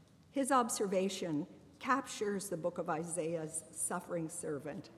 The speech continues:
as it does Job. "Over the past eighteen months, all of you have done much to stay steady. And many of you address this congregation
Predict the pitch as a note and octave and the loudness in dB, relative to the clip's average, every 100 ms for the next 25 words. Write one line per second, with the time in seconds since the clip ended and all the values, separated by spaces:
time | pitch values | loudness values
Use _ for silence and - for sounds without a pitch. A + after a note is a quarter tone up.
0 | - F#3 G3+ D#3+ D#3+ D#3 D3 - F3 D3+ | -2 0 0 -2 -2 -4 -6 -6 -6 -4
1 | D3 F3+ - - - - - - - - | -4 -6 -12 -20 -20 -20 -20 -20 -20 -2
2 | A3+ C4+ C4+ D4+ B3 - G3+ G#3 G3 - | 6 6 6 4 4 0 -2 2 2 0
3 | - - G3 - - G3+ F3+ E3+ E3+ D#3+ | -10 -4 -4 -4 -6 -2 0 2 0 -2
4 | D3+ - - - - - G#3 G#3+ A3+ G#3+ | -4 -4 -8 -10 -20 -6 2 4 4 4
5 | F#3 F3+ F3 F3 F#3 F3 - F#3 E3+ E3 | 0 0 -2 -2 -4 -8 -4 -2 0 0
6 | D#3+ D#3 D#3 - - - - E3 - - | -2 -2 -4 -8 -14 -16 -10 -8 -8 -4
7 | D#3 C#3 - - C#3+ D3+ C#3+ - - - | -4 -4 -8 -6 -6 -6 -10 -12 -20 -20
8 | - - - - - - - G3+ G3+ A3 | -20 -20 -20 -20 -20 -20 -2 2 4 6
9 | A#3+ B3 A#3 F#3+ E3+ E3+ D#3+ D3+ - - | 6 6 6 2 0 2 2 2 -2 -4
10 | F#3 G3+ G3+ G3+ - G3 - - G#3+ F#3+ | -2 0 -2 -2 -4 -6 -6 -8 -6 -4
11 | E3+ E3 E3+ F3 F3+ - E3 | -2 -2 -2 -2 -2 -4 -2